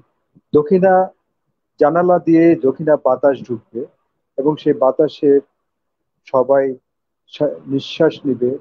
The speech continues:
শ্বাস প্রশ্বাস নিবে এবং সুন্দর আ-, একটা আবহাওয়া তৈরি করবে। এরকম একটা জায়গা থেকে আজকে আসলে আমাদের আলোচনা জায়গা শুরু করতে যাচ্ছি। আমি পরিচয় করিয়ে দিচ্ছি মিস্টার টিটু রহমান। উনি সাইবার সিকিউরিটি নিয়ে কাজ করেন,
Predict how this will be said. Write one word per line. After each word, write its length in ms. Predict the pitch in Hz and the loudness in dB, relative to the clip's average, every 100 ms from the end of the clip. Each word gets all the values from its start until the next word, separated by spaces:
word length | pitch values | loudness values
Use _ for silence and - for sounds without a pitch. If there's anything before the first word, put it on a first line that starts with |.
| _ | _
শ্বাস 280 | - 123 | -8 -8
প্রশ্বাস 480 | - 135 - 127 - | -6 -10 -8 -14 -12
নিবে 180 | 123 117 | -14 -12
এবং 180 | 113 120 | -12 -14
সুন্দর 480 | - 120 117 120 113 | -18 -16 -12 -10 -10
আ-, 80 | |
একটা 300 | 107 _ - | -12 _ -16
আবহাওয়া 360 | 104 110 117 123 | -12 -10 -10 -12
তৈরি 240 | - 196 196 | -14 -16 -16
করবে। 460 | 202 - _ _ - _ _ _ 156 | -20 -20 _ _ -18 _ _ _ 0
এরকম 220 | 175 180 | 0 2
একটা 140 | 175 | 0
জায়গা 280 | 151 143 147 147 | 2 4 2 0
থেকে 280 | 151 175 170 | -4 -2 0
আজকে 340 | 131 - 139 | -2 -2 -2
আসলে 300 | 117 - 120 | -2 -4 -16
আমাদের 320 | 107 104 107 | -12 -12 -10
আলোচনা 400 | 104 98 92 95 | -10 -12 -14 -16
জায়গা 380 | 92 _ _ _ _ _ | -16 _ _ _ _ _
শুরু 260 | _ 202 | _ _
করতে 340 | 190 _ _ _ | _ _ _ _
যাচ্ছি। 240 | _ _ _ _ _ _ _ _ _ _ _ _ _ - | _ _ _ _ _ _ _ _ _ _ _ _ _ -2
আমি 260 | 165 202 | -2 0
পরিচয় 420 | 214 202 202 202 190 | 2 2 4 4 4
করিয়ে 240 | 190 185 | 4 2
দিচ্ছি 500 | 170 180 - 165 180 - _ _ _ _ _ _ _ _ _ _ _ | 0 -4 2 4 4 0 _ _ _ _ _ _ _ _ _ _ _
মিস্টার 240 | 147 151 165 | -4 -2 0
টিটু 260 | 190 185 175 | 0 2 4
রহমান। 400 | 127 110 107 90 _ _ _ _ _ _ _ _ _ | 2 -2 -14 -18 _ _ _ _ _ _ _ _ _
উনি 200 | 147 165 | -6 -6
সাইবার 340 | 175 156 147 156 | -2 0 0 -2
সিকিউরিটি 420 | 156 160 156 147 156 | -4 -4 -4 -4 -4
নিয়ে 140 | 151 | -2
কাজ 240 | 147 127 | 0 0
করেন, 300 | - 135 135 | 0 -2 -2